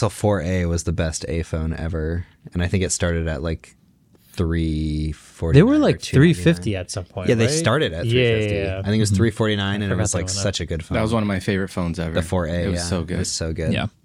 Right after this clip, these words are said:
Speaker 1: Yeah.
Speaker 3: Well, we'll keep an eye on that. Now, believe it or not, there is actually more.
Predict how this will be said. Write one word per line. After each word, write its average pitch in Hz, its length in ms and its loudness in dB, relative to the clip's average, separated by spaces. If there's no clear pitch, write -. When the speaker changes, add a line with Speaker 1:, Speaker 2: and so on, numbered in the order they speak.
Speaker 1:
Yeah. 69 200 -6
Speaker 3:
Well, 123 120 8
we'll 131 100 4
keep 196 140 4
an 214 60 6
eye 165 140 2
on 143 120 6
that. 104 240 2
Now, 104 160 6
believe 117 220 6
it 151 60 4
or 170 60 6
not, 98 300 2
there 95 160 4
is 92 100 2
actually 95 320 4
more. 98 340 4